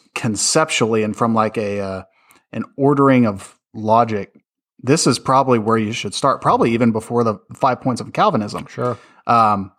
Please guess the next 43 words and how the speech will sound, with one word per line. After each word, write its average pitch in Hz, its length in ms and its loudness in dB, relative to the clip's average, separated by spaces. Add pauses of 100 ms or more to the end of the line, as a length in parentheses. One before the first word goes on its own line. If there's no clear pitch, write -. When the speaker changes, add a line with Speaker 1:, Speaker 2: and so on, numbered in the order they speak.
(140)
Speaker 1:
but 120 180 0
this 170 220 2
topic 131 540 -2
is 107 180 -4
a 104 60 -8
little 120 260 0
bit, 110 340 -4 (760)
for 139 140 2
me 156 200 6
at 131 80 4
least, 123 240 2
it 120 40 2
was 107 120 2
a 110 40 0
little 117 160 2
bit 117 140 0 (220)
more 113 200 -4
difficult 113 460 -4
to 117 80 -4
wrap 117 180 0
your 107 100 -8
Speaker 2:
Mm-hmm. 120 80 -4
Speaker 1:
head 120 100 2
around. 143 420 2
Speaker 2:
Yeah. 107 140 -6 (180)
Speaker 1:
The 123 80 2
writing 120 540 2
that 127 180 2
you 127 60 -2
find 127 340 2
on, 113 360 2
Speaker 2:
Mm-hmm. 107 120 -6
Speaker 1:
on 120 140 0
this 107 160 0
topic 110 340 2
can 110 160 2
be 107 380 2
a - 80 -2
little 113 240 2
more 117 200 4
dense 104 440 2
and 98 180 0
wonkish. 104 560 0